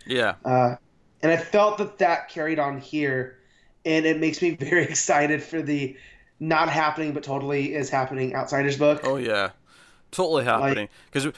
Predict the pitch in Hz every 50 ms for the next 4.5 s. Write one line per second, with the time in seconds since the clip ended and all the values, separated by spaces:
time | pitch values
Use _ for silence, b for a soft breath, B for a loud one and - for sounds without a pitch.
0 | B B 139 147 170 185 226 233 208 208 185 175 175 - - 175 160 - - 160
1 | 147 143 139 113 135 135 131 127 127 123 117 - - - - 117 117 113 113 110
2 | 110 110 107 107 - - 123 117 - - - - - - - - - 104 104 101
3 | 95 - - - 127 127 123 117 110 104 - - 117 113 107 107 - - - -
4 | - 113 104 90 82 80 - - - -